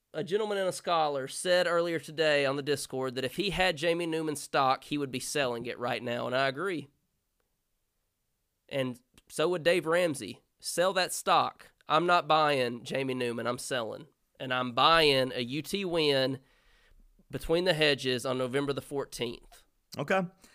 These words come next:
Speaker 2: I watched Jer-, I, I watched Jamie Newman, uh, you know, more times than I would like to admit against Wake Forest, or as he played for Wake Forest.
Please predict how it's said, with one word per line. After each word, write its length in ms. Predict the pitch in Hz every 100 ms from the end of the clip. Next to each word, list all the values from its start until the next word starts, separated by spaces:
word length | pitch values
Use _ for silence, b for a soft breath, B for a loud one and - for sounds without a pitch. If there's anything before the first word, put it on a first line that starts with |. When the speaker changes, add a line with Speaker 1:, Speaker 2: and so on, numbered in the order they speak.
| b
Speaker 2:
I 120 | - 151
watched 300 | 185 196 -
Jer-, 320 | 185 185 -
I, 60 |
I 200 | 156 147
watched 260 | 156 175 139
Jamie 240 | 160 165
Newman, 340 | 156 160 156 151
uh, 60 | 127
you 100 | -
know, 120 | 139 120
more 360 | 98 104 143
times 300 | 135 143 139
than 80 | 131
I 60 | 131
would 100 | 127
like 140 | 127
to 100 | 135
admit 260 | 107 135 127
against 280 | 113 113 -
Wake 180 | 113
Forest, 360 | - 127 113 104
or 240 | 131 110 -
as 140 | 117 113
he 80 | 107
played 240 | 127 127
for 100 | 113
Wake 160 | 101 92
Forest. 380 | 104 101 -